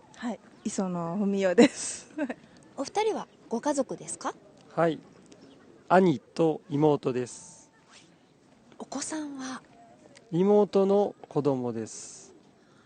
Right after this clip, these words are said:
Speaker 3: はい。僕の姪っ子ですね。
Speaker 2: 姪っ子さんのお名前は？
Speaker 3: エリーサって言います。
Speaker 2: えー、妹さんはどんな妹さんですか？
Speaker 3: え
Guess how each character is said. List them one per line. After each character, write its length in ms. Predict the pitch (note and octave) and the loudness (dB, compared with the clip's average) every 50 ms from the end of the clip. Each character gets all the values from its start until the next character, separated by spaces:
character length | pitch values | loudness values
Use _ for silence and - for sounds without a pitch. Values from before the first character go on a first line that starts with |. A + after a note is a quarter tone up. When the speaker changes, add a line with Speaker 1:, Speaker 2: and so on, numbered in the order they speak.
| _ - - - - | _ -20 -20 -20 -16
Speaker 3:
は 140 | D3 C3+ B2+ | -16 -16 -16
い。 40 | B2 C3 D3+ - - - _ _ _ - - | -16 -20 -20 -20 -20 -20 _ _ _ -14 -4
僕 220 | F3+ G#3+ G3 - E3 | -2 -2 0 0 -2
の 100 | C3+ A2+ | -2 0
姪 200 | A#2+ D3+ F3 F3 | 2 2 2 0
っ 40 | |
子 160 | - - F3 D#3+ | 0 -2 -2 0
で 140 | C#3+ C3+ | 0 -2
す 120 | - - - | -2 -6 -12
ね。 160 | - B2 - - - - - - - - - - - - - - - - - - | -14 -16 -16 -18 -20 -20 -20 -20 -20 -20 -20 -20 -20 -20 -20 -20 -20 -20 -14 -6
Speaker 2:
姪 120 | G#3 G#3+ A3+ | -4 -4 0
っ 40 | |
子 120 | - - B3 | 2 0 2
さ 160 | - C4 A#3+ | 2 4 2
ん 40 | A#3 | 4
の 80 | A3+ | 2
お 40 | A3+ A3 | 2 0
名 120 | G#3+ G#3+ | 0 -2
前 300 | G#3 G#3 G#3+ G#3 G#3 G3+ | -4 -4 -6 -6 -8 -10
は？ 160 | G3+ G3 G3 - - - - - - - - | -10 -12 -14 -18 -20 -20 -20 -20 -12 0 2
Speaker 3:
エ 100 | E3 F#3 | 4 6
リ 160 | G3 A3+ A#3 | 6 6 6
ー 20 | |
サ 180 | G3 - - C3+ | 4 2 -2 -4
っ 40 | B2 | -6
て 200 | - - - B2+ | -6 -8 -8 -6
言 60 | A#2 | -6
い 40 | G#2+ | -6
ま 160 | G#2+ A2 G#2+ | -6 -6 -6
す。 260 | G#2+ - - F#2 F2 F2+ F#2+ G2+ - - - - - - - - - - - - - - - - - - - - - - - - - - - | -8 -8 -12 -14 -14 -14 -16 -20 -20 -20 -20 -20 -20 -20 -20 -20 -20 -20 -20 -20 -20 -20 -20 -20 -20 -20 -20 -20 -20 -20 -20 -20 -20 -18 -14
Speaker 2:
え 40 | - | -12
ー、 160 | F#3 F3+ F3 - | -12 -12 -12 -6
妹 440 | - G#3 A3 A#3+ C#4+ E4+ F4 - F4 | -2 0 2 2 2 0 0 -2 -4
さ 140 | D#4+ - D#4 | -4 -2 -4
ん 140 | C#4+ C4+ C4+ | -4 -4 -4
は 220 | B3+ A3 G#3+ F#3 - - - - - | -6 -6 -6 -8 -10 -16 -20 -10 -4
ど 120 | A#3+ C4+ | -2 -2
ん 80 | D#4 D#4 | 0 0
な 100 | C4 G#3+ | -2 -4
妹 320 | F#3+ F#3 F3+ F3 F3 - F3 | -6 -10 -12 -12 -14 -14 -16
さ 140 | - - F3 | -16 -16 -16
ん 80 | E3+ | -16
で 100 | E3 E3 | -18 -18
す 100 | - - | -20 -20
か？ 160 | - - G#3+ - - - - - - - - _ - - - - - - | -18 -18 -18 -18 -20 -20 -20 -20 -20 -20 -20 _ -20 -20 -20 -20 -16 -12
Speaker 3:
え 40 | D#3+ | -10